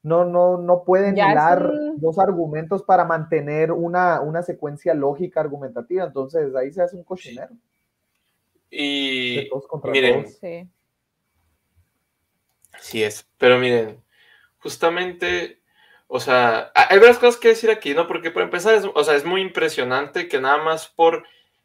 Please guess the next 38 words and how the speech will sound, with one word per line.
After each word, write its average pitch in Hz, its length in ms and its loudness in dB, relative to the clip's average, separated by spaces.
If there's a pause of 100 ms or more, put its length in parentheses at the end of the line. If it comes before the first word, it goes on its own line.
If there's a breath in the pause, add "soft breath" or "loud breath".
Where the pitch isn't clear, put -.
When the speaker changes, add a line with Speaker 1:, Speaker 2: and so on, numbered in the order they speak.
(240)
Speaker 3:
por, 123 300 2
pues, 123 140 -4
por 127 160 0
decir 123 220 0
el 156 100 4
señor 135 300 -2
a 147 60 4
alguien 147 200 -2
te 127 120 -6
quieran 139 360 -4 (140)
sacar 123 380 -2
del 139 140 -4
Congreso, 117 480 -4
¿no? 123 160 -6
O 123 120 -4
sea, 117 140 0
ya 113 400 -2
creo 127 160 -4
que 117 300 -2
ahí 113 240 -4
ya 117 80 -10
estamos 123 340 -8
hablando 113 300 -4
de 123 80 -4
algo 117 120 -4
así - 180 -14
como, 170 300 -16
es 202 80 -16
más, - 500 -12
muy, 156 400 0
muy 170 380 4
autoritario 165 760 4
de 165 80 -2
su - 180 -18
parte, 131 320 -4
¿no? 143 120 -6
Muy 139 180 -6
déspota, 127 520 -4